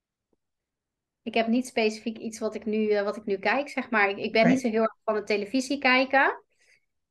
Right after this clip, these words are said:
Speaker 1: Ehm, hier en daar wel eens gewoon lekker een serie, omdat ik mezelf daartoe
Speaker 2: Mhm.
Speaker 1: moet verplichten om eventjes uit mijn, eh, bubbel te komen, zeg maar. Eh, maar wat ik eigenlijk wel het meest kijk is, het kan of heel simpel zijn dat het nergens over gaat, omdat ik gewoon mijn hoofd leeg wil maken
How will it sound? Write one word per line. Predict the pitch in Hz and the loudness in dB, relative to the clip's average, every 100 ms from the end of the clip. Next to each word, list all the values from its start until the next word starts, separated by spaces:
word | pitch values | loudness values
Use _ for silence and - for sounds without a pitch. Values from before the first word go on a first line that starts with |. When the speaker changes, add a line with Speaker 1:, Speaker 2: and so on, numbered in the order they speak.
| - | -6
Speaker 1:
Ehm, | 208 208 208 208 208 202 202 202 202 202 208 - - | 0 2 2 2 4 2 2 -2 -4 -6 -8 -10 -6
hier | 208 233 | 2 4
en | 220 | 6
daar | 208 202 | 6 6
wel | 196 | 4
eens | 196 | 0
gewoon | - 190 190 | 0 0 0
lekker | 196 180 | 0 -2
een | 185 | -6
serie, | - 254 277 277 | 2 4 6 4
omdat | 240 208 | 4 2
ik | 202 | -4
mezelf | 202 208 214 | -2 2 2
daartoe | 214 208 - - 156 185 269 | 2 0 -2 -4 4 6 6
Speaker 2:
Mhm. | |
Speaker 1:
moet | 302 285 | 4 0
verplichten | 247 - 262 285 - 269 | -4 0 4 4 4 4
om | 240 | 6
eventjes | 240 254 254 247 | 4 4 2 0
uit | 214 233 | 2 2
mijn, | 226 214 214 | 0 -2 -2
eh, | 202 | 0
bubbel | 208 262 277 | 4 6 4
te | 269 | 2
komen, | 262 254 262 262 | 2 4 4 0
zeg | 240 | -2
maar. | 247 240 294 415 _ _ _ _ _ _ _ - | 2 2 2 0 _ _ _ _ _ _ _ -4
Eh, | 214 214 214 | 2 2 2
maar | 220 226 233 226 | 4 2 2 0
wat | 233 | -2
ik | 240 | 0
eigenlijk | 208 240 226 | 0 0 0
wel | 233 240 | 2 2
het | 226 | 2
meest | 214 240 247 | 2 2 -2
kijk | - 214 220 | 0 2 2
is, | 220 220 | -4 -8
het | 220 | -6
kan | 226 214 | -2 0
of | 233 254 | 2 4
heel | 262 247 | 6 6
simpel | - 262 254 240 | 4 2 2 4
zijn | 226 220 | 4 4
dat | 208 | -2
het | 214 220 | -6 -4
nergens | 214 214 214 - | 2 4 2 0
over | 214 214 - | -2 -2 0
gaat, | 214 208 | 2 2
omdat | 208 202 | 0 -4
ik | 202 | -2
gewoon | 208 196 | 0 2
mijn | 185 | 4
hoofd | 214 247 | 4 4
leeg | 247 240 | 0 0
wil | 233 220 | 0 2
maken | 214 220 226 240 381 | 4 4 4 2 2